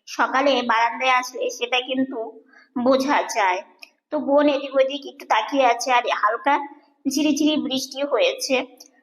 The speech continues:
আর এদিকে আকাশটা মেঘলা, হয়তো সারাদিন, আহ, বৃষ্টি হলেও হতে পারে। শুভ সকাল আমার প্রিয় বন্ধুরা, এশা লাইফস্টাইলে তোমাদের অনেক অনেক স্বাগত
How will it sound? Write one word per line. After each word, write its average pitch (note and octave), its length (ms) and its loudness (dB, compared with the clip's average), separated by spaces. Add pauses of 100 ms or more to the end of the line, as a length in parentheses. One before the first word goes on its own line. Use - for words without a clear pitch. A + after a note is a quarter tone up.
(100)
আর A#3 140 0
এদিকে C4 220 0
আকাশটা C4 580 0
মেঘলা, B3+ 460 2 (120)
হয়তো A3 280 -2
সারাদিন, A3+ 420 0 (460)
আহ, A3+ 500 2
বৃষ্টি B3+ 280 -6
হলেও B3 340 4
হতে A3 200 -4
পারে। G#3+ 300 4 (420)
শুভ E4 220 0
সকাল D#4+ 340 4
আমার C4+ 240 2
প্রিয় C4+ 240 2
বন্ধুরা, B3+ 420 4
এশা A#3+ 420 0
লাইফস্টাইলে A#3 500 -2
তোমাদের A#3 340 -6
অনেক A#3 280 2
অনেক A#3 180 -4
স্বাগত A3 300 -2